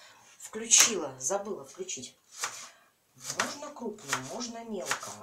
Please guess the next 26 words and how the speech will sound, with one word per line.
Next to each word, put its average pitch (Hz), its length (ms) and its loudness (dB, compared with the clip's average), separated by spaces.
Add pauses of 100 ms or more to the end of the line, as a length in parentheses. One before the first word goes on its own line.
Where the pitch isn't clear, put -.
(160)
Это - 360 -4 (120)
я 214 120 -2
никогда 202 540 0
ни 208 120 -2
на 175 120 -4
чём - 360 -4
не 196 120 -4
настаиваю. 180 760 0
Здесь, 151 480 0
знаете 202 640 -2
ли, 170 300 -6 (920)
если 190 360 2
навязывать 185 920 0
повару - 500 2
что-то, - 540 -8
да, - 280 -6 (2250)
это - 240 -2
испортит 254 460 2
ему 202 160 -4
настроение. 127 800 -2
А 220 100 -8
мы 311 200 -6
делать 220 240 -2
этого 175 220 -2 (100)
не 143 60 -10
будем. 113 300 -10